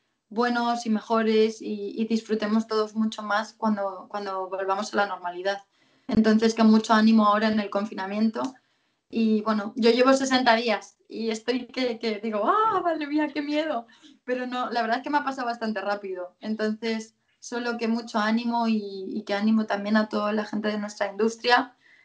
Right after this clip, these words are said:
que, que seguro que gracias, bueno, es verdad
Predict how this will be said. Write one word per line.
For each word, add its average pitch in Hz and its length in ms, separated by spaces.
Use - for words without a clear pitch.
que, 196 680
que 226 80
seguro 226 380
que 233 160
gracias, 262 500
bueno, 233 320
es 254 140
verdad 311 340